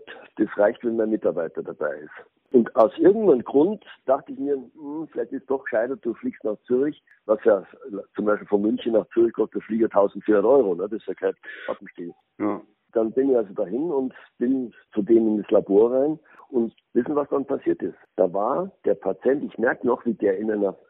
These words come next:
Speaker 1: wie sich eine Schockstarre anbahnt. Der Zahntechniker ist ein ganz lieber Kerl, aber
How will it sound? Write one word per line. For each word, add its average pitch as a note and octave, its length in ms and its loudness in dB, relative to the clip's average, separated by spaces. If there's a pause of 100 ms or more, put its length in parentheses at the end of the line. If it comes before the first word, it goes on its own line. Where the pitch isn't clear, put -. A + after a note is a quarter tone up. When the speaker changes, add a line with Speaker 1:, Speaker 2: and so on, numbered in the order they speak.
(120)
Speaker 1:
wie A#2 120 0
sich A2 180 0
eine G#2 160 0
Schockstarre F#2+ 600 2
anbahnt. A2 720 0 (300)
Der A2 160 6 (160)
Zahntechniker A2+ 720 -2
ist B2+ 160 -4
ein C3 160 0
ganz F#3 340 -2
lieber F#3 320 -8
Kerl, G2+ 420 -4 (280)
aber F#3+ 440 2